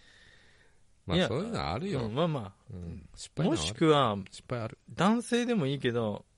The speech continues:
Speaker 2: 僕が最後まで女性と思い込んでるぐらいの男性だったらいいけど。
Speaker 1: おー。
Speaker 2: 明らかに坂本さんレベルじゃないぜ、腕毛が。
Speaker 1: お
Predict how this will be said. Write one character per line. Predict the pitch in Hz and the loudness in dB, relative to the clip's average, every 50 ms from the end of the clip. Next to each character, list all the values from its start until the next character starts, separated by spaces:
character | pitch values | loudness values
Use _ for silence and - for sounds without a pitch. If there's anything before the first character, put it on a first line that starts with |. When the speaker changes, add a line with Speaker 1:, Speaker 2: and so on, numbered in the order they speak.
| _ | _
Speaker 2:
僕 | - 123 123 131 - - 202 208 | -6 -4 -4 -4 -2 0 2 4
が | 208 180 - - | 4 4 2 -2
最 | - - - 196 220 214 | -8 -4 0 0 2 2
後 | 208 | 4
ま | 180 170 | 4 4
で | 143 123 | 2 2
女 | 107 113 110 | 0 -2 -2
性 | - - 156 160 | 0 2 2 4
と | 156 - | 4 4
思 | 143 123 123 131 147 | 2 4 2 2 0
い | 160 156 - | 0 -2 -2
込 | - 180 180 | 0 2 2
ん | 175 175 | 4 4
で | 170 | 4
る | 165 170 | 4 2
ぐ | 165 160 165 | 2 4 4
ら | 170 170 151 | 6 6 6
い | 123 | 4
の | 110 104 90 | 2 0 -2
男 | - 101 101 98 | -2 -4 -2 -4
性 | 107 101 | -4 -6
だ | 85 - | -8 -8
っ | |
た | - - 98 | -6 -6 -6
ら | 90 | -6
い | 90 | -6
い | 87 | -8
け | - 90 | -8 -10
ど。 | - 87 87 90 95 _ _ _ _ _ _ _ _ _ _ - - | -10 -10 -12 -14 -18 _ _ _ _ _ _ _ _ _ _ -4 2
Speaker 1:
お | 95 95 95 92 90 87 87 85 85 82 80 78 78 78 76 73 73 73 71 - - | 4 4 6 6 4 4 2 2 0 0 0 -2 -2 -4 -4 -6 -6 -8 -8 -8 -10
ー。 | - 117 - - - - 208 | -10 -12 -12 -6 -2 2 4
Speaker 2:
明 | 208 | 6
ら | 226 226 | 6 6
か | 202 - - 160 | 4 2 0 0
に | 131 117 | 0 0
坂 | - - 139 - - | -4 -10 -6 -4 -2
本 | 214 226 220 - 247 | -2 -2 0 -2 -2
さ | 214 - 220 220 | 0 2 2 2
ん | 214 208 202 196 170 - - _ _ _ _ _ - | 4 2 0 0 -2 -6 -12 _ _ _ _ _ 0
レ | 151 175 190 | 2 4 4
ベ | 170 175 | 4 2
ル | 147 117 | 0 -2
じ | 107 104 | -4 -2
ゃ | |
な | 98 110 127 | 0 0 0
い | 123 | 2
ぜ、 | 98 95 | 2 0
腕 | 98 101 95 107 104 | 0 2 2 2 2
毛 | 104 101 92 | 2 0 -2
が。 | 98 92 95 _ _ _ _ _ _ _ _ 175 151 113 | -4 -8 -10 _ _ _ _ _ _ _ _ -20 -16 -12
Speaker 1:
お | 104 98 92 92 90 90 90 90 90 87 | -10 -10 -8 -8 -8 -10 -10 -12 -12 -14